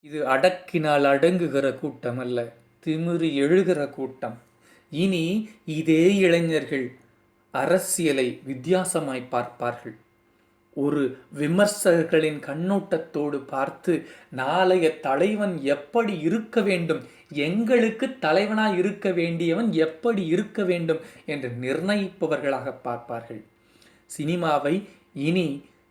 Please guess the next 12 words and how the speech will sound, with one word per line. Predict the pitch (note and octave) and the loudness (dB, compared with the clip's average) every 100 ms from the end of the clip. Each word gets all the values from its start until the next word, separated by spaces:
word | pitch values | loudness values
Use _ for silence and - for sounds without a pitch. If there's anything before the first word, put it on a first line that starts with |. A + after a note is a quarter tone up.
| _ _ _ | _ _ _
ஒரு | C3+ C3 | -6 -4
விமர்சன | B2+ D3 G3+ - - F3 | -2 -2 -2 -2 -4 -4
கண்ணோட்டத்தோடு | - D#3 D#3+ D3+ D3 D#3+ - C3+ | -4 -6 -4 -4 -6 -8 -6 -6
பார்ப்பார்கள். | C3 A#2+ A#2 - A#2+ - A2 - _ _ _ _ _ - | -4 -6 -6 -10 -12 -12 -18 -18 _ _ _ _ _ -10
நடிகனை | B2 C#3+ G3 E3+ C#3+ E3 G#3+ - - | -4 0 0 0 -2 -2 -4 -8 -8
ஒரு | C#3+ | -6
கூத்தாடியாய், | C3+ G3+ G#3+ - F#3+ E3+ E3+ D#3+ F3+ G3 - _ | -4 -6 -6 0 2 4 4 4 2 -2 -16 _
தனக்குள் | - C3 F#3+ - G#3+ G#3+ - | -4 -2 -2 0 -2 -2 -4
சாதாரணமானவனாய் | B2 D#3+ G3+ G#3 G#3 G3+ F#3+ F3 E3 D#3 D3 G#3 - _ | 0 0 2 2 2 2 2 0 -2 -2 -2 -2 -6 _
பார்ப்பார்கள். | - C3+ C3 - C3+ B2+ C3 B2 - _ _ _ | 0 0 0 0 0 0 -6 -6 -8 _ _ _
அவர்களை | D3+ E3 F3+ - D3+ D3+ C#3 | -4 2 2 4 0 0 -2
இனிமேல் | D3+ D#3 D3 D3 | -4 -6 -4 -6